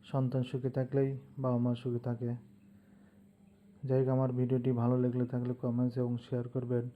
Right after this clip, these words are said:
আমার পেজটি ফলো দিয়ে সাথে থাকবেন এবং আমার YouTube চ্যানেলকে সাবস্ক্রাইব, সাবস্ক্রাইব করবেন।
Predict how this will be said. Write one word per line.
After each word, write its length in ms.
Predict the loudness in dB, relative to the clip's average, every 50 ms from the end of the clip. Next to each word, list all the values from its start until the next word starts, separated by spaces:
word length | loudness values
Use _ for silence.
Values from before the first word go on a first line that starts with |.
| -14 -20 _ -20 -20 -20 _ -14 -8
আমার 220 | -4 -2 -2 -2 -2 0
পেজটি 320 | -2 -2 -2 -2 -4 -6 -6
ফলো 300 | -4 -4 -4 -2 -2 -2
দিয়ে 220 | -2 -2 -2 -2
সাথে 280 | -4 -4 -6 -4 -4 -4
থাকবেন 460 | -2 -4 -4 -2 -2 -4 -4 -4 -6 -10 -12 -20 -20 -20 -20 -20 -20 -20 -20 -16 _ -4
এবং 220 | 0 2 2 4
আমার 180 | 4 4 4 4
YouTube 300 | 2 2 0 0 -2 -6
চ্যানেলকে 600 | -4 -2 2 2 2 2 2 0 0 0 0 -2 -4 -10 -20 -20 -20 -20 -20 -20 -20 -10 -6
সাবস্ক্রাইব, 400 | -6 -6 -4 -4 -4 -4 -4 -4 -6 -10 -18 -20 -16
সাবস্ক্রাইব 680 | -8 -6 -6 -6 -6 -6 -6 -2 0 0 0 -2 -4 -10 -16 -12
করবেন। 480 | -4 0 0 2 2 2 2 0 0 -4